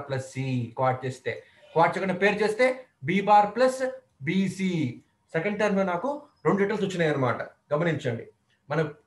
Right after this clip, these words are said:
target ఏమవ్వాలి? Number of terms తగ్గాలి, ప్రతి term లో కూడా లెటర్స్ తగ్గాలి. ఓకేనామా? This is my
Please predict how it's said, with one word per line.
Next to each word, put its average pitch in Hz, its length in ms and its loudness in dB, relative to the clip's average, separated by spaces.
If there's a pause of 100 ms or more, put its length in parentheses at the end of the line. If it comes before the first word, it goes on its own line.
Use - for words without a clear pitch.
(360)
target 196 300 2
ఏమవ్వాలి? 202 680 0 (160)
Number 180 260 -2
of 208 160 2 (200)
terms 247 320 4 (120)
తగ్గాలి, 123 680 -2 (420)
ప్రతి 214 260 2
term 233 240 0
లో 220 80 -2
కూడా 226 160 -2
లెటర్స్ 208 360 -2
తగ్గాలి. 117 380 -2 (760)
ఓకేనామా? 160 500 -2 (180)
This 147 140 -4
is 156 160 0
my 214 180 4